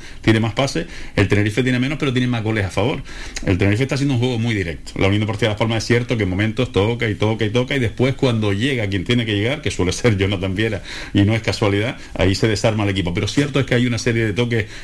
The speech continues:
que hacen que esas estadísticas se, se, se superen y que la Unión Deportiva tenga un porcentaje de ochenta por ciento de posesión y que tenga un porcentaje altísimo de no pérdidas de balón, porque es muy difícil perderlas en defensa, en fin. Pero después llega el momento en que los de verdad,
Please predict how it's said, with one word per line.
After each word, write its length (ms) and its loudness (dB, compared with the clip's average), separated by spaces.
que 140 6
hacen 200 2
que 80 0
esas 200 0
estadísticas 440 0
se, 720 -2
se, 360 0
se 100 0
superen 320 2
y 60 0
que 60 0
la 80 0
Unión 140 -2
Deportiva 320 0
tenga 140 0
un 60 -2
porcentaje 440 0
de 60 2
ochenta 300 0
por 100 -4
ciento 200 0
de 60 -2
posesión 460 2
y 100 2
que 100 4
tenga 100 2
un 80 -2
porcentaje 360 0
altísimo 460 0
de 120 0
no 180 0
pérdidas 340 0
de 60 -2
balón, 400 -2
porque 200 -4
es 60 -2
muy 100 0
difícil 360 0
perderlas 360 2
en 60 -6
defensa, 320 -2
en 60 -2
fin. 220 0
Pero 200 4
después 280 0
llega 180 0
el 60 0
momento 380 -2
en 80 0
que 100 0
los 140 2
de 80 2
verdad, 320 -2